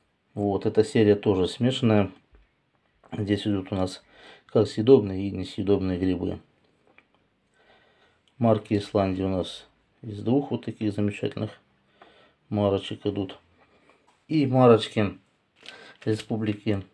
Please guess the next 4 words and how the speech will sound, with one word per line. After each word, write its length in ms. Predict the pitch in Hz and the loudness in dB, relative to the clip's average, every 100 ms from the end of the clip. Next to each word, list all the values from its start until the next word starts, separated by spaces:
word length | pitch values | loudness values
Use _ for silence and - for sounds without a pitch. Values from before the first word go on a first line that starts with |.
| _ - | _ -2
Молдова 540 | 110 113 151 151 110 | 2 2 2 2 2
и 340 | - 120 139 139 _ _ _ _ _ _ _ _ _ _ _ _ _ _ _ _ _ _ | 0 -4 -4 -8 _ _ _ _ _ _ _ _ _ _ _ _ _ _ _ _ _ _
Республики 580 | 113 110 - 120 110 - | -8 -6 -4 -4 -4 0
Латвии. 580 | 117 107 98 - 101 | 4 6 4 -2 -8